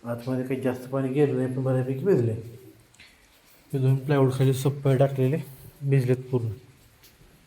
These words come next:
पूर्ण हा तर साधा प्लायवूड आहे, हा त्यात, त्यात वॉटरप्रूफ आहे, हा सातशे दहा आहे. त्यामुळे याला काय प्रॉब्लेम नाही येणार. प्रॉब्लेम या बेने येऊ शकते.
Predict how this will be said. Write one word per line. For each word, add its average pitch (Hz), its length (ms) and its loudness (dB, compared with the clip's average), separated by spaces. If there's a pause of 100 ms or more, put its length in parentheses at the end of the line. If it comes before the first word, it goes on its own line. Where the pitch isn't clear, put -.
(640)
पूर्ण 135 360 -4
हा 123 140 -4 (100)
तर 127 60 -2
साधा 127 300 0
प्लायवूड 135 320 0
आहे, 139 100 -4 (640)
हा - 200 -4
त्यात, 131 220 0 (120)
त्यात 147 120 6
वॉटरप्रूफ 131 560 4
आहे, - 240 -8 (1080)
हा 123 160 -2
सातशे - 340 0
दहा 147 120 8
आहे. 123 180 8
त्यामुळे - 1300 -2
याला 139 180 4
काय 151 220 0
प्रॉब्लेम 156 440 2 (440)
नाही 143 200 2
येणार. 120 280 2 (1200)
प्रॉब्लेम 139 500 -2 (120)
या 165 120 6
बेने 147 260 4
येऊ 123 120 0
शकते. - 320 -12